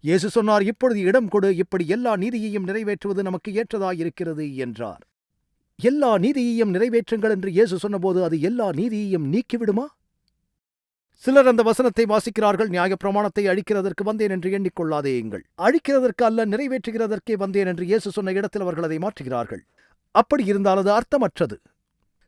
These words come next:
நாம் பத்து கட்டளைகளை கடைபிடிக்க வேண்டும் என்று அவர் விரும்புகிறார்.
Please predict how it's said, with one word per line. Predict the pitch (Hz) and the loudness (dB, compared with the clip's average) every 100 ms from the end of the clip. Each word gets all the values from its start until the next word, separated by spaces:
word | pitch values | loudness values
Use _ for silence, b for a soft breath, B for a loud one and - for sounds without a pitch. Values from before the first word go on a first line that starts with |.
| _ | _
நாம் | 196 262 226 | 2 2 4
பத்து | 302 - 254 | 2 0 -2
கட்டளைகளை | 247 - 262 196 185 - | -2 0 0 2 0 0
கடைபிடிக்க | 262 262 277 - | -2 -2 -4 0
வேண்டும் | 226 214 214 | 0 0 -2
என்று | 185 | -2
அவர் | 262 233 | 0 0
விரும்புகிறார். | 269 262 208 147 101 | -2 -4 -4 -4 -4